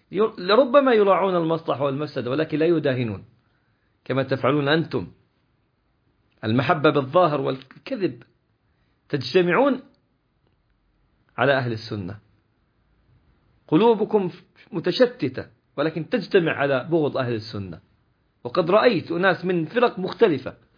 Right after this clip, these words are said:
قد اجتمعوا على واحد من أهل السنة، كلهم اجتمعوا عليه،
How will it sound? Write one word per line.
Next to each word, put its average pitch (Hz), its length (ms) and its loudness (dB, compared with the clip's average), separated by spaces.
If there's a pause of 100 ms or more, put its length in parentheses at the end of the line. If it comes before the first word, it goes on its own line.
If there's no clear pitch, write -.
(340)
قد 180 140 0
اجتمعوا 240 480 2
على 208 340 2 (200)
واحد 160 440 0
من 113 100 -10
أهل 113 160 -10
السنة، 95 380 -16 (800)
كلهم 233 420 4
اجتمعوا 147 500 -2
عليه، 127 280 -2